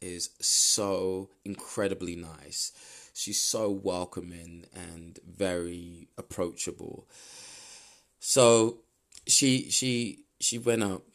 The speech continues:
and she introduced, obviously, herself, and, you know, she went and, uh, said she's gonna perform some songs, and she, she did, which was interesting for me to see, 'cause I was,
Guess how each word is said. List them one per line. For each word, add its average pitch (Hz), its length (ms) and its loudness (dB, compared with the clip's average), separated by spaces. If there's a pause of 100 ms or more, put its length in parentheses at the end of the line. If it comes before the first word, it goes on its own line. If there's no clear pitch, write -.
(180)
and 90 400 -6
she 95 480 -4
introduced, 90 440 -6
obviously, 80 440 -6
herself, 151 800 8
and, 90 520 -2
you 92 140 -10
know, 85 400 -10 (1080)
she 92 440 -6
went 92 360 -4
and, 87 420 -8
uh, 82 1040 -10 (540)
said - 180 -6
she's - 140 -8
gonna 90 140 -10
perform - 300 -14
some - 140 -10
songs, 110 420 -2
and 95 100 -10
she, 131 300 -4 (120)
she 143 160 -6
did, 151 240 -2 (180)
which 131 160 0
was 123 160 -4
interesting 120 380 -6
for 101 100 -8
me 110 220 -2
to 101 100 -8
see, 95 200 -4
'cause 92 140 -10
I 98 60 -2
was, 95 180 -10